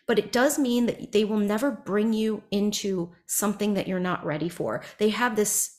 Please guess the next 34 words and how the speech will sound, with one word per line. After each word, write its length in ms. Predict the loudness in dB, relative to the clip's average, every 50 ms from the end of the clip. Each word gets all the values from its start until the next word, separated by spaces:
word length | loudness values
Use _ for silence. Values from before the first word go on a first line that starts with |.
| _ _ _
beautiful 420 | -2 0 0 0 0 0 0 0
intelligence 840 | 0 0 -2 -4 -6 -2 -2 0 2 2 0 0 0 -2 -2 -4 -6
built 380 | -8 -4 -2 -2 0 0 0 -2
in 240 | -2 -2 -2 -4 -4
within 340 | -4 -4 -4 -4 -4 -2
them 280 | -2 -2 -2 -2 -4 -6 -8 -18 -8 _
that 160 | -6 -4 -2
modulates 880 | -2 0 0 2 2 2 2 2 0 -2 -4 -2 -4 -4 -4 -6 -6 -4
your 140 | -4 -4 -2
experience, 680 | -2 -4 -6 -4 -4 -4 -2 0 0 -2 -2 -4 -6
that 160 | -8 -6 -6
makes 300 | -4 -4 -4 -4 -4 -6
it 160 | -6 -6 -8
perfect 420 | -8 -4 -4 -4 -4 -4 -10 -10 -10
for 200 | -10 -10 -10 -6
each 340 | -6 -6 -6 -6 -10 -12 -12
person 480 | -20 -8 -6 -4 -4 -4 -4 -2 -2
at 140 | -2 -4 -4
the 80 | -4 -4
level 260 | -2 -2 -2 -2 -2
of 120 | -4 -4
consciousness 680 | -6 -8 -8 -8 -6 -6 -8 -6 -4 -4 -4 -4 -4 -6
and 120 | -6 -4
where 140 | -2 -2 -2
they're 160 | -2 -2 -2
at 200 | -2 -2 -2 -2
in 80 | -4 -4
their 120 | -4 -4
journey 400 | -4 -4 -4 -2 0 0 0 0
and 80 | 0 -2
what 100 | -2 -4
their 120 | -8 -4
bandwidth 500 | -2 -2 0 0 -2 -2 -4 -4 -6 -8
is. 180 | -6 -6 -6